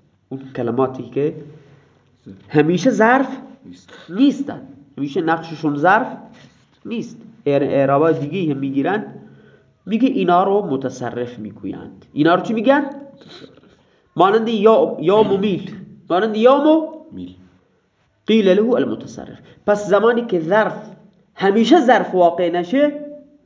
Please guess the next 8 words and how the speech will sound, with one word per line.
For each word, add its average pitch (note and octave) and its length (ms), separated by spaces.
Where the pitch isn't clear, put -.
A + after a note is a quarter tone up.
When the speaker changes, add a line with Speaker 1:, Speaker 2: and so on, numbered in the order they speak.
Speaker 1:
مانند G3 320
یوم F#3 260
و G3 60
میل C4+ 440
بهش E3+ 240
متصرف A#2+ 680
گفته - 260
میشه. - 240